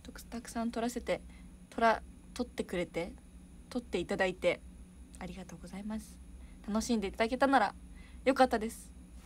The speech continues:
ありがとう、和幸さん。ありがタワーだよ。えー、そう、だからもうね、たくさんの方が結構来てくださって、そう、いつもはね、あの、ファンミーティングとかあるんだけど、それはね、ファンクラブ会員限定の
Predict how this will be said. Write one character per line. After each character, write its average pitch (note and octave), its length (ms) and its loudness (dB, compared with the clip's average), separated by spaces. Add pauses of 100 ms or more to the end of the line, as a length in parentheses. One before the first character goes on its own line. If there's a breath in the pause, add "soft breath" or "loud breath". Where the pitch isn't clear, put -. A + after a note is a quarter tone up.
(500)
あ A#3+ 40 -4
り B3+ 100 2
が C#4 120 6
と C#4 140 10
う、 C4 60 6
和 C4 80 8
幸 C#4+ 260 2
さ C4 200 12
ん。 - 120 -6 (280)
あ B3 100 2
り C4 80 2
が C#4+ 120 8
タ E4+ 140 8
ワ C#4 120 12
ー - 20 4
だ B3 80 4
よ。 A#3+ 240 2 (2750 loud breath)
え A#3+ 420 4
ー、 B3 40 0
そ B3 160 0
う、 A#3 60 2
だ A3+ 100 0
か A3+ 100 -2
ら G#3+ 100 0
も G3+ 220 -2
う - 20 -4
ね、 F#3+ 160 -6
た C4+ 140 4
く - 60 0
さ C5 100 12
ん A#4 40 8
の D4+ 80 4
方 A3 180 2
が G3+ 100 0
結 A#3+ 180 2
構 F3+ 180 -4
来 - 100 -10
て F#3+ 100 -6
く - 80 -2
だ F3 80 2
さ F3+ 120 -6
っ - 40 -4
て、 D#3 420 -4 (500 loud breath)
そ B3+ 200 4
う、 - 60 -2
い D#4+ 60 2
つ A4 120 6
も C#4+ 100 8
は G#3+ 100 8
ね、 F#3+ 420 -2 (280)
あ - 80 -4
の、 F#3+ 100 -2
フ - 80 -6
ァ C4+ 100 8
ン C#4+ 100 4
ミ C#4 140 2
ー - 20 -6
テ B3 80 4
ィ - 20 6
ン F3+ 40 0
グ E3+ 80 0
と E3+ 100 -6
か F3 120 0
あ G3+ 60 4
る G3 60 -2
ん E3+ 80 -4
だ D#3+ 80 -2
け F#3 100 -8
ど、 F#3+ 280 6 (280 loud breath)
そ - 120 0
れ B3 80 8
は B3 100 8
ね、 A#3+ 80 6
フ B3 100 6
ァ G4+ 120 10
ン G4 40 -6
ク G#4 120 2
ラ F4+ 120 10
ブ D#3 260 -6
会 C#4+ 280 2
員 C4+ 100 2
限 C4 220 4
定 C4 240 8
の F#4 300 4